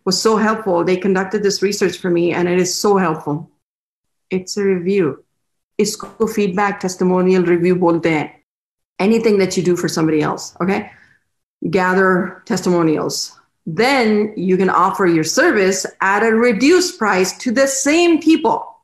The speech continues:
Now they know that they liked working with you. ठीक है? And then you are offering a reduced price to them. So it's a win-win situation. Both get benefit from it. They may accept it, they may not, and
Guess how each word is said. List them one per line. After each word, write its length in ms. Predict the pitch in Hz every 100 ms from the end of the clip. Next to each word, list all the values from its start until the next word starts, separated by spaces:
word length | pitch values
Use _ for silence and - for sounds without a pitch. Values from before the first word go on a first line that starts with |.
| _ _ _
Now 480 | 180 202 285 320 226
they 220 | 190 240
know 400 | 226 233 269 277
that 340 | 226 208 180 -
they 220 | 185 208 202
liked 420 | 196 240 302 -
working 400 | 214 196 196 180
with 180 | 165 160
you. 280 | 117 104 - _ _ _
ठीक 160 | 185 180
है? 360 | 208 240 - -
And 280 | 208 202
then 520 | 214 220 214 208 208 -
you 340 | 185 170 226
are 280 | 240 233 -
offering 420 | 196 202 233 233
a 100 | 202
reduced 480 | 180 180 226 254 -
price 320 | 233 247 339
to 120 | - 202
them. 240 | 175 180
So 140 | 185
it's 160 | 240 240
a 80 | 277
win-win 380 | 262 302 311 294
situation. 800 | 277 233 240 339 - _ 220 175
Both 240 | 202 202
get 180 | 208 175
benefit 340 | 233 - 151
from 180 | - 135
it. 120 | 71 -
They 120 | 285
may 180 | 311 339
accept 360 | - 240 214 359
it, 120 | 349
they 100 | 392
may 140 | 403
not, 300 | 359 247 254 -
and 140 | 349